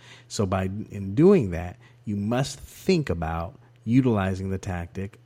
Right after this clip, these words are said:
of reaching out to the sales leaders of a particular organization that you'd like to be, like,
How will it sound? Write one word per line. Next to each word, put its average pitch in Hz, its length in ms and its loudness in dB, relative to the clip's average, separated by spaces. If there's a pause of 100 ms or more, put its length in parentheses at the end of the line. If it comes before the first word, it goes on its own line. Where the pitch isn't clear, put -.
of 90 460 -6 (420)
reaching 101 480 -2
out 87 240 -4
to 98 140 -6
the 92 80 -4
sales 98 420 -2
leaders 101 580 -4 (320)
of 101 200 -4
a 107 80 -4
particular 104 560 -6
organization 92 760 -6
that 87 220 -12
you'd 92 80 -14
like 90 240 -10
to 92 100 -12
be, 95 240 -10
like, 92 240 -10